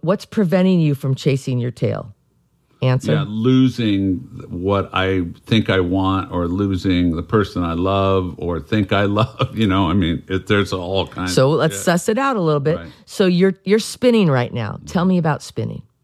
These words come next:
Speaker 2: I just, I'm getting resentful.
Speaker 1: About what?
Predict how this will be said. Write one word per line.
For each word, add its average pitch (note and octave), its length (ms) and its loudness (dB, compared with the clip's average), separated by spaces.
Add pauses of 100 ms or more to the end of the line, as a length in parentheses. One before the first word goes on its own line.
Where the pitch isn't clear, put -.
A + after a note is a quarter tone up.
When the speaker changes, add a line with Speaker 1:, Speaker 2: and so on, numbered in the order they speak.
(760)
Speaker 2:
I F#2 120 -12
just, F#2 280 -14
I'm G2 140 -10
getting F#2 240 -8
resentful. E2+ 640 -14 (220)
Speaker 1:
About D#3+ 320 2
what? B2+ 240 2